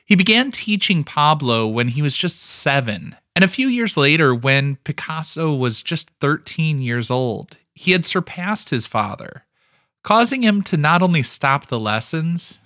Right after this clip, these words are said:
he gave up painting. Now, looking at his first major work, First Communion,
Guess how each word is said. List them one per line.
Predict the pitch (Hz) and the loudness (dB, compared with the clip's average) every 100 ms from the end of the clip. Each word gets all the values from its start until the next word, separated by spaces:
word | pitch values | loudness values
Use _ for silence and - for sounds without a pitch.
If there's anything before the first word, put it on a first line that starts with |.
| _ _ _ | _ _ _
he | 131 151 | -2 2
gave | 151 147 | 4 4
up | 156 - | 2 0
painting. | - 139 143 - - - _ _ _ _ _ _ _ - | -6 -4 -4 -6 -10 -14 _ _ _ _ _ _ _ -2
Now, | 147 139 131 | 2 2 0
looking | 160 190 190 214 | 0 0 2 2
at | 175 139 | 4 4
his | 127 | 0
first | - 135 135 - 120 | 0 0 0 -2 -2
major | 117 117 117 110 | 0 0 -2 -2
work, | 104 101 104 131 - _ _ | -4 -6 -6 -8 -14 _ _
First | _ 139 131 - | _ 0 0 -2
Communion, | 127 117 110 120 139 143 | -4 0 0 0 -4 -6